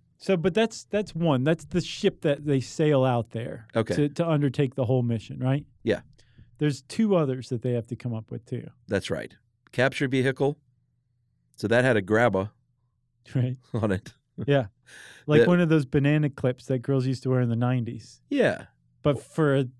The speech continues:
Speaker 1: a twenty-five hundred ton submarine.
Speaker 2: Yes, and it wasn't just like, "Hey, use a little grabber like that banana clip." It had, it was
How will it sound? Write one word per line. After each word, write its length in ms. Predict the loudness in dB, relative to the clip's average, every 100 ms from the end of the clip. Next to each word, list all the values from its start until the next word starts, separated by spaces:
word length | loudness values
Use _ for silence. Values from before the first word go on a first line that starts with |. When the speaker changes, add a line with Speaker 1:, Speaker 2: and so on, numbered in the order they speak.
| -4
Speaker 1:
a 120 | -4
twenty-five 840 | -2 -2 -2 -2 -6 _ -2 -2 -2
hundred 320 | -4 -4 -6
ton 260 | -6 -6 -6
submarine. 540 | -8 -8 -8 -10 -14 _
Speaker 2:
Yes, 460 | 0 4 6 4 2
and 80 |
it 80 | 2
wasn't 320 | 2 2 0
just 180 | -2 -2
like, 240 | 0 2 0
"Hey, 340 | -2 0 0 -2 -10 -16
use 320 | -6 -2 -2
a 60 | 0
little 220 | 0 -2
grabber 500 | -2 0 0 0 -2
like 200 | -2 -4
that 160 | -6 -4
banana 300 | -2 -2 -2
clip." 280 | -4 -4
It 80 | -4
had, 180 | -2 0
it 80 | 0
was 240 | 0 -2